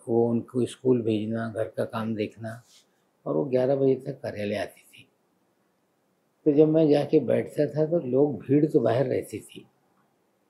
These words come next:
जब मैं स्टाफ से कहता था कि "बुलाइए, भीड़ बैठी है", तो उनके क्या काम है, सुनते हैं, काम कर देते हैं। तो एक ही जवाब आता था स्टाफ की तरफ से कि "वो आपको नहीं, मैडम को मिलने के लिए बैठे हुए हैं।"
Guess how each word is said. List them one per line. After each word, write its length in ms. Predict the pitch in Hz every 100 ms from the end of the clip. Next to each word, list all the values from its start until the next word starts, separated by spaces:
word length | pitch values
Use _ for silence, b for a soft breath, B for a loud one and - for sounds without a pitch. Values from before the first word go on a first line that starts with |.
| _
जब 100 | 131
मैं 180 | 139 147
स्टाफ 300 | 143 139 135
से 140 | 156 135
कहता 320 | 127 120 131
था 60 |
कि 140 | 143 135
"बुलाइए, 600 | 113 117 127 147 147 - -
भीड़ 240 | 107 120 117
बैठी 500 | 104 98 - 123 123
है", 80 |
तो 140 | 135 113
उनके 240 | 110 123
क्या 200 | 120 131
काम 260 | 123 123 131
है, 60 |
सुनते 360 | 131 127 123 139
हैं, 100 | 139
काम 220 | 139 139
कर 180 | - 170
देते 320 | 160 139 143
हैं। 160 | 139 135 _ _ _ _ _ _ _ _ _ _ _ -
तो 60 | 160
एक 200 | 139 135
ही 140 | 175
जवाब 340 | 151 147 143
आता 240 | 131 - 110
था 200 | - 117
स्टाफ 360 | - 127 107 -
की 80 | 101
तरफ 260 | 113 101
से 320 | - 135 156
कि 260 | 160 143 127
"वो 240 | 113 147
आपको 520 | 165 - 117 117 - 123
नहीं, 340 | 113 139 170 - _ _ _ _ -
मैडम 380 | 110 113 135 143
को 140 | 143
मिलने 240 | 117 107 107
के 120 | 104
लिए 140 | 101
बैठे 360 | - - - 98
हुए 120 |
हैं।" 100 | -